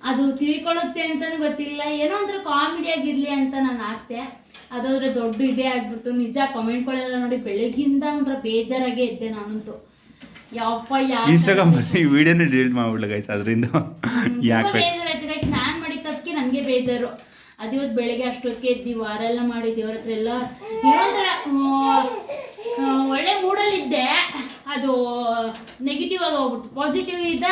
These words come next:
Speaker 1: ನೆಗೆಟಿವ್ ಹೋಗ್ಬಿಡ್ತು. ಅದ್ರಿಂದ ಅದೇ ಜೋಶಲ್ಲಿ ಪೂಜೆ ಎಲ್ಲ ಆಯ್ತು, ಬೆಳಗ್ಗೆ ಅಷ್ಟೊತ್ತಿಗೆ ಆಗ್ಬಿಡ್ತಲ್ಲ ಅಂತ ಜೋಶಲ್ಲಿದ್ದೆ. ಎಲ್ಲ ಮುಗಿತಲ್ಲ, ಎಲ್ಲ ಕೆಲ್ಸಗಳನ್ನು ಇವಾಗ ಒಂದು ವಿಡಿಯೋ ಮಾಡಿ ಹಾಕೋಣ, ನೋಡೋಣ ನಮ್ಮ ಸ-, ಫಾಲೋವರ್ಸ್, ಸಬ್ಸ್ಕ್ರೈಬರ್ ಎಲ್ಲರಿಗೂ ಒಂದು ಕ್ವಶನ್ ಕೇಳೋಣ ಅಂತ.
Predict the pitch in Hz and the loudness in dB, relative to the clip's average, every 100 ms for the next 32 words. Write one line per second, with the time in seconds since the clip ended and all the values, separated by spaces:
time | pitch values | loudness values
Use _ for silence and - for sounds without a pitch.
0 | 349 294 269 302 311 285 247 240 262 262 | 2 2 0 -2 -4 -2 -2 -2 -4 -8
1 | - - - _ 226 220 247 247 226 294 | -10 -18 -20 _ -10 -4 -2 0 0 0
2 | 392 392 - 320 247 277 262 277 254 233 | 2 2 2 -2 -2 -2 -2 0 -2 -2
3 | 240 202 202 247 269 - - 311 320 320 | -6 -8 -6 -6 -6 -8 -12 -8 -6 -2
4 | 320 285 262 285 277 277 254 262 262 277 | -2 0 -2 -2 -2 0 0 2 2 2
5 | 269 214 254 - - - - 233 240 269 | 0 0 0 -2 -8 -20 -10 0 2 4
6 | 269 240 262 262 247 226 262 269 269 262 | 4 4 2 0 0 0 0 0 -2 -2
7 | 254 247 247 247 247 247 233 247 320 285 | -2 0 2 2 0 0 0 0 2 2
8 | 254 262 262 247 247 262 247 226 - 262 | 2 0 0 -2 -4 -2 -2 -4 -10 -12
9 | 269 269 254 233 240 233 220 220 247 254 | -4 0 0 0 0 0 0 -2 -2 -2
10 | 254 254 247 226 - 247 226 233 226 226 | -2 -2 -2 -4 -4 -6 -4 -2 -2 -2
11 | 226 226 226 233 220 214 202 196 196 240 | -2 -2 -2 -4 -4 -6 -8 -8 -8 -10